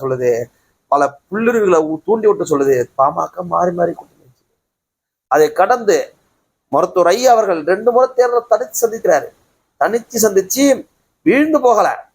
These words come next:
முதல் தடவை ஒரு சட்டமன்ற உறுப்பினரை வென்று ஏனாமில அனுப்பி விடுறாரு. ரெண்டாவது தடவை நான்கு சட்டமன்ற உறுப்பினர்கள், அடுத்த தடவை தனிச்சு நின்றிருந்தா அதே சட்டமன்ற உறுப்பினர்கள் பதினைஞ்சாவது, பத்தாவது போயிருந்திருக்க முடியும். ஆனால் அதிகாரம் நம்ம கையில வேணும்னு தேனாம்பேட்டை அலுவலகத்திற்கு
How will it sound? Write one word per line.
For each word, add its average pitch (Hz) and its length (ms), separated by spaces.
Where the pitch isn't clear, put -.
முதல் 202 340
தடவை 180 260
ஒரு 160 140
சட்டமன்ற 190 420
உறுப்பினரை 165 320
வென்று 160 220
ஏனாமில 202 500
அனுப்பி 185 240
விடுறாரு. 160 320
ரெண்டாவது 180 320
தடவை 175 260
நான்கு 185 280
சட்டமன்ற 190 380
உறுப்பினர்கள், 151 360
அடுத்த 190 460
தடவை 190 280
தனிச்சு 185 300
நின்றிருந்தா 170 360
அதே 180 260
சட்டமன்ற 190 400
உறுப்பினர்கள் 180 380
பதினைஞ்சாவது, 185 440
பத்தாவது 190 360
போயிருந்திருக்க 190 400
முடியும். 196 220
ஆனால் 156 280
அதிகாரம் 214 420
நம்ம 185 220
கையில 180 260
வேணும்னு 156 320
தேனாம்பேட்டை 202 580
அலுவலகத்திற்கு 208 560